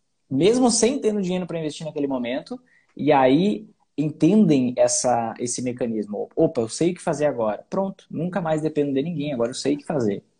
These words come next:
E aí eu vou fazendo meus aportes mensais, vou investindo quanto eu posso,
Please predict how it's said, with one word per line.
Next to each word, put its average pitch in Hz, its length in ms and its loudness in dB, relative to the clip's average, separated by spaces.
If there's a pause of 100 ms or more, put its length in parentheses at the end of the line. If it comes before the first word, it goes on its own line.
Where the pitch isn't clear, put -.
(640)
E 147 120 6
aí 147 560 2
eu 127 80 -2
vou 127 180 0
fazendo 131 360 -2
meus 127 180 -4
aportes 117 480 -4
mensais, 120 640 -6
vou 131 100 -10
investindo 123 420 -10
quanto 120 200 -8
eu 113 100 -8
posso, 131 500 0